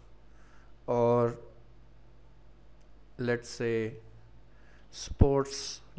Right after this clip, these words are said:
dot com, दो domains हैं जिनके लिए हम, अ, Qmail को कॉन्फ़िगर करेंगे और मेल्स को सेंड रिसीव करके देखेंगे। इस तरह Qmail की वर्चुअल होस्टिंग की सपोर्ट भी आपके सामने आ जाएगी।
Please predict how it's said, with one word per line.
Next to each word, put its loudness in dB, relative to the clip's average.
dot -2
com, -4
दो 2
domains 0
हैं -4
जिनके -2
लिए -2
हम, -6
अ, -6
Qmail 0
को -6
कॉन्फ़िगर -6
करेंगे -4
और -6
मेल्स -2
को -8
सेंड -6
रिसीव -6
करके -6
देखेंगे। -8
इस -4
तरह 4
Qmail 0
की -2
वर्चुअल 0
होस्टिंग -2
की -6
सपोर्ट 0
भी 0
आपके 0
सामने -6
आ -2
जाएगी। -6